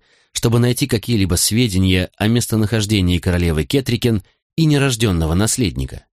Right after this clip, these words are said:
Его подозрения о том, что она может искать защиту у своего отца, заставили Регала потребовать у короля Эйода её возвращения. Когда Эйод ответил, что дела королевы шести герцогств не интересуют народ гор,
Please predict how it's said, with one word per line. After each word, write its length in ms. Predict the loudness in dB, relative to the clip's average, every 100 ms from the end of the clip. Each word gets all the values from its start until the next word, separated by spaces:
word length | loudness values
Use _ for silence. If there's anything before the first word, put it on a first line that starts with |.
| _ _ _ _ _ _ -8
Его 180 | -4 -2
подозрения 580 | -2 0 0 2 0
о 40 | -2
том, 200 | -2 -2
что 160 | -2
она 160 | 0 0
может 260 | 0 0 -2
искать 280 | -2 -2
защиту 380 | 0 0 0 -2
у 60 | -2
своего 320 | 0 0 -2
отца, 420 | -2 -2 -2 -2 -8 _ _ _
заставили 640 | -4 -2 0 0 0 2 2
Регала 400 | 2 2 0 -2
потребовать 640 | -2 0 0 0 -2 -2
у 80 | -4
короля 480 | -2 0 2 2 0 0
Эйода 540 | 0 0 0 -2 -4 _ _ -4
её 380 | 2 2 4 2
возвращения. 880 | 0 0 0 0 0 -2 -4 -10 -16 _ _ _ _ -6
Когда 380 | -2 0 0 0
Эйод 300 | 0 0 0
ответил, 540 | -2 -2 -2 -2 -8 -10 _ _
что 180 | -10 -4
дела 240 | 0 2 2
королевы 420 | 0 0 2 0
шести 300 | -2 -2 -2
герцогств 680 | 0 -2 -4 -6 -8 -8
не 200 | -4 0
интересуют 560 | 2 2 0 2 0 0
народ 300 | 0 0 -2
гор, 320 | -2 -4 -6